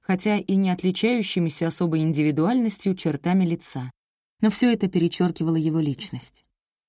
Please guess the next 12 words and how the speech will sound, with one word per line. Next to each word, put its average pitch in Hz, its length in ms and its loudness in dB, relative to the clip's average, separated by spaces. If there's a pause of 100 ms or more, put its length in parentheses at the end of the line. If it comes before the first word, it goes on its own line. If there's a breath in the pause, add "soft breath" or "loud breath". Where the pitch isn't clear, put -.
(100)
Мне 233 180 6
он 269 80 8
никогда 269 360 4
не 180 100 6
нравился, 156 600 -2 (180)
даже 170 240 2
когда 180 260 2
я 185 180 4
ещё 180 200 0
встречалась 185 560 0
с - 80 -4
Люком. 156 400 0